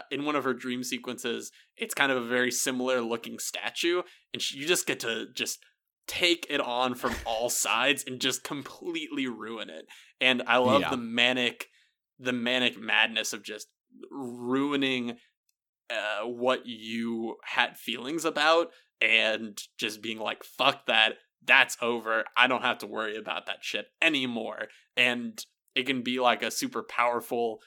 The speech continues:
Speaker 1: but also dangerous way to look at things and think about things. So I really liked that part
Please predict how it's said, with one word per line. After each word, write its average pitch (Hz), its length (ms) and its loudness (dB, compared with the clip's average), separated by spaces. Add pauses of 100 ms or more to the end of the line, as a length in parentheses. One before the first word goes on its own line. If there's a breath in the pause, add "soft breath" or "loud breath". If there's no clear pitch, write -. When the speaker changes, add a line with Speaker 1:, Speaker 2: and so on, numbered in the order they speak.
(160 soft breath)
Speaker 1:
but 135 100 -10
also 113 640 -2 (340 soft breath)
dangerous 113 600 0
way 107 500 -6
to 113 160 -8
look 107 280 -6
at - 200 -4
things 156 460 -4
and 104 180 -10
think - 200 -20
about - 280 -14
things. - 280 -18
So - 100 -8
I 110 80 -10
really 110 280 -8
liked 98 260 -14
that - 200 -20
part - 160 -14